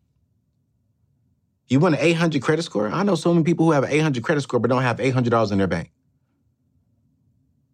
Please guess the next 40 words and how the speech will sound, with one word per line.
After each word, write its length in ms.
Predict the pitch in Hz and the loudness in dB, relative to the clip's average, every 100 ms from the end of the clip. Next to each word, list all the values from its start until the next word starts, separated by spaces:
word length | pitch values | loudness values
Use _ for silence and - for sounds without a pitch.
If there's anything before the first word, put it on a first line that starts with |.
| _ | _
I 60 | - | 0
know 100 | 175 | 0
so 180 | 170 196 | 2 2
many 160 | 208 | 2
people 260 | 185 196 175 | 2 0 2
who 60 | 170 | 2
have 140 | 135 | 0
a 60 | 110 | -2
high 320 | - 170 175 | 0 0 -2
credit 300 | - 165 147 | -2 -2 -2
score, 200 | - 123 | 0 0
but 140 | 110 | 0
it 60 | 113 | 0
doesn't 240 | 156 151 | 0 2
really 180 | 139 117 | -2 -2
teach 280 | - 190 156 | -4 -2 -2
us 160 | 107 - | -4 -2
anything 640 | 180 220 208 127 90 - - _ - - | 2 2 2 0 -6 -8 -20 _ -20 -16
about 180 | 107 135 | -4 -2
how 280 | - 175 170 | 0 0 2
we 160 | 151 135 | 2 2
are 180 | 123 | 2
and 80 | 104 | 0
who 120 | - | 0
we 180 | 175 143 | 2 2
are 140 | 123 107 | 2 0
financially. 600 | 120 107 127 123 - - _ _ _ _ - - _ - | -2 0 -2 -2 -14 -20 _ _ _ _ -20 -20 _ -4
True 160 | 208 | -2
story. 300 | 165 - 165 | 0 2 2
I 100 | 107 | 2
remember 280 | 104 143 127 | 2 2 2
I 80 | 123 | 0
was, 260 | 104 95 - _ _ _ _ _ _ _ - - | -2 -4 -10 _ _ _ _ _ _ _ -20 -4
I 80 | 123 | 0
was 140 | 127 113 | 0 2
in 120 | 120 | 0
the, 120 | 90 | 0
um, 360 | 95 90 95 - | -4 -6 -8 -10
car 220 | - 135 120 | -2 0 2
dealership 500 | 120 101 - 87 | 0 -2 -4 -6